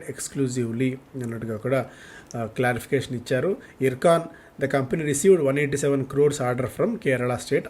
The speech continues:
ఐటీ Infrastructure. So, ఇవి ప్రధానంగా స్టాక్స్ పరంగా చూస్తేనేమో, మిగిలిన స్టాక్స్ కూడా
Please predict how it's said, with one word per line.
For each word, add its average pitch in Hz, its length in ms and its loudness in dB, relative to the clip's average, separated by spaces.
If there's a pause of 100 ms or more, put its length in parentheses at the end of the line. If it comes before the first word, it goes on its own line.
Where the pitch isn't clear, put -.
ఐటీ 117 240 -4
Infrastructure. 127 720 -2 (720)
So, 113 60 2
ఇవి 131 220 2
ప్రధానంగా 123 540 -2
స్టాక్స్ 120 400 -4
పరంగా 113 240 -6 (100)
చూస్తేనేమో, 110 580 -6 (280)
మిగిలిన 123 260 2
స్టాక్స్ 123 360 -2
కూడా 123 160 -2